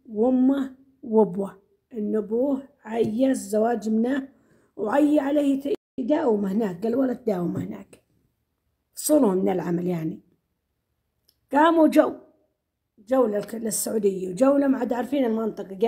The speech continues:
قالت لهم، قايلين هو ديرة محل الرياض بالمسنة الفلاني، بالموقع الفلاني،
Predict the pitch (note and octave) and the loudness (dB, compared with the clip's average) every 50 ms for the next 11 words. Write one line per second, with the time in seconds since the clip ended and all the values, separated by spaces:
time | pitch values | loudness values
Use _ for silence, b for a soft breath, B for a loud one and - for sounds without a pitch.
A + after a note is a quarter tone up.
0 | A#3+ A#3 - _ - - A3 A3+ C4+ C4+ A#3 G#3+ G3+ G3+ G#3 A3 - b b b | 0 -2 -4 _ -4 -4 -2 -2 0 0 0 0 0 -2 -4 -10 -12 b b b
1 | b b b b b b - C4+ C#4+ D#4 D4+ C4 A#3 G#3+ A3 A#3 A#3 G#3 G3 F3+ | b b b b b b -4 2 4 6 6 6 6 6 4 4 4 2 0 0
2 | A#3 A#3 G#3+ A3 G#3+ G#3+ C4+ C#4+ A#3+ A3 A3 - - A3+ A#3 A3 G#3+ G#3+ G3+ G3 | 0 2 2 2 2 0 -4 -8 -6 -6 -6 -6 -6 -8 -4 0 0 0 0 2
3 | G3+ G#3 G#3+ G3+ G3+ G3+ F#3+ F3+ G3+ G3 G3+ G#3 G3 - G#3+ G3+ G3+ G3 G3 - | 2 2 2 2 2 0 0 0 0 0 0 0 -2 -2 -2 -2 -2 -2 -4 -4
4 | - G#3+ G#3 G3+ G3+ G3 G3 F#3+ F#3+ G#3 G#3 G3+ G#3 G3+ G3+ - A3 G3+ G#3+ G#3 | -6 -4 -4 -4 -4 -4 -4 -4 -4 -4 -4 -2 -4 -4 -4 -6 -8 -8 -8 -10
5 | - A#3 A#3 A3 A3 G#3+ G#3 G#3 G#3+ G#3 G3+ | -4 -2 0 0 2 2 2 4 4 4 2